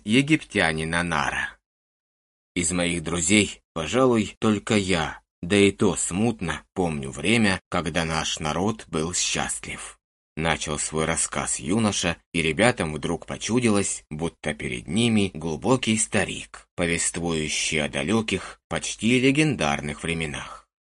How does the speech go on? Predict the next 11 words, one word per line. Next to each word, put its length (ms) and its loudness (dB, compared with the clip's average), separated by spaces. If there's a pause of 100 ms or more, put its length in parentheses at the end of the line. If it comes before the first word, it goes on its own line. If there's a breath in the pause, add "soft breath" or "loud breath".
(340)
В 120 -6
некотором 580 -2
смысле 600 2 (200)
это 240 4
действительно 880 0
было 340 -2
так. 540 -8 (360)
Ведь 320 -6
горе 440 6 (160)
подобно 500 0
пропасти. 800 -4